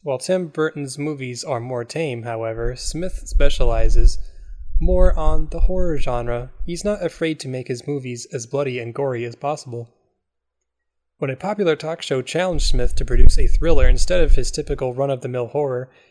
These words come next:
he decided to accept the challenge. Smith can be very demanding, especially when it comes to the smallest things. In Hollywood, he's known as the absolute, absolute jerk of directing. Mostly because he has a tendency to fire at least one person every day,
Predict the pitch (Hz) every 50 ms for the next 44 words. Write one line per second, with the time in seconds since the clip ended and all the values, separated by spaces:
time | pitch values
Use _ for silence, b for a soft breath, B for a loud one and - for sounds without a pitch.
0 | b b - 202 170 175 - - 156 143 143 143 - 135 127 - - - 123 -
1 | - 135 - - 151 139 123 113 113 113 - - _ _ _ _ _ _ - -
2 | - - - - - - - - - - - - - - - - - - - -
3 | - _ - - - - - - - - - - - - - - - 160 143 135
4 | 135 135 - 156 170 185 175 180 160 151 147 143 139 147 151 156 156 143 - -
5 | 185 190 - - 156 139 131 131 139 - - - 156 156 151 - - 131 120 113
6 | - - 135 143 143 127 - - - 135 120 110 110 113 - - - _ _ _
7 | _ _ - 151 123 127 170 170 151 127 123 127 131 131 - 156 151 143 - 151
8 | 156 147 135 127 127 120 120 131 135 135 147 139 - 147 135 135 143 156 160 165
9 | _ _ _ _ _ _ _ _ _ _ - 160 _ - - 139 151 - - 170
10 | 156 151 156 156 151 131 - 139 143 143 - 147 127 120 123 123 135 135 - -
11 | 113 113 113 - - - - - - - - - - - - - - - - -
12 | - - - - - - - 220 247 - - 196 170 - 147 139 - - 143 135
13 | 135 135 - 147 139 131 123 127 - - 160 160 151 143 - - 127 117 - 127
14 | - - 151 143 139 131 131 131 135 135 131 - - 156 160 175 170 - 156 156
15 | 143 - - 156 143 131 127 123 120 123 117 120 123 123